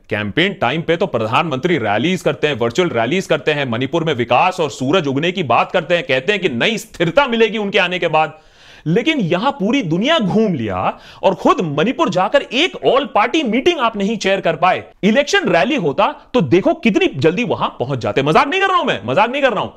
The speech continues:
ट्रिप से वापस आने के बाद देखिए क्या होता है, भोपाल पहुंचा जाता है, मेरा बूथ सबसे मजबूत प्रोग्राम में डेढ़ घंटे से ज्यादा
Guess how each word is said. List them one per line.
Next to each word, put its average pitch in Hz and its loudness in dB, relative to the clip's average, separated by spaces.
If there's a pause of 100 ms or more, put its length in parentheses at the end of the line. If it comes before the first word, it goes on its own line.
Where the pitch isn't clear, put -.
(340)
ट्रिप 226 2
से 302 0
वापस 170 0
आने 214 0
के 240 0
बाद 240 0
देखिए 185 -2
क्या 240 2
होता 143 0
है, 92 -10 (260)
भोपाल 190 2
पहुंचा 220 0
जाता 156 0
है, 107 -4
मेरा 127 0
बूथ 135 -4
सबसे 160 -2
मजबूत 120 -2
प्रोग्राम 120 0
में 151 -2
डेढ़ 180 2
घंटे 139 -2
से 160 0
ज्यादा 123 2